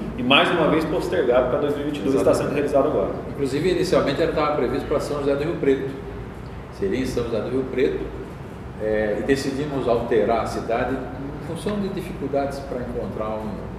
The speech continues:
Speaker 2: hotel adequado, dentro das condições que a gente imaginava para o congresso lá em São José do Rio Preto. E aí, através do Conselho Deliberativo Estadual,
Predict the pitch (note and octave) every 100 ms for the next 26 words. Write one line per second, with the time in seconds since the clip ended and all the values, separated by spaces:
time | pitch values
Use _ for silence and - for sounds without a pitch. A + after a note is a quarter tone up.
0 | G2 G2 A2+ A2 G2+ - G#2+ A#2+ A#2+ A2
1 | G2 A2 A2 A2+ - G#2+ - A2+ - G#2+
2 | A2 - G#2 - - A2 G#2+ G#2 G#2+ G#2+
3 | G#2 - A2+ A2+ A#2+ A#2+ B2 - B2+ A#2+
4 | C#3 C#3+ D3+ - - - - - - -
5 | C3+ B2 B2+ B2+ C#3 - F#2 - - -
6 | - - C3+ C#3 E3 E3+ F3 C3 C3 C3
7 | B2+ A#2 - A#2+ A#2 A2+ A2 A2 G#2+ G#2+
8 | G2+ G2 G#2 F#2+ G#2+ G#2 - A#2 B2 A#2+
9 | A2 - -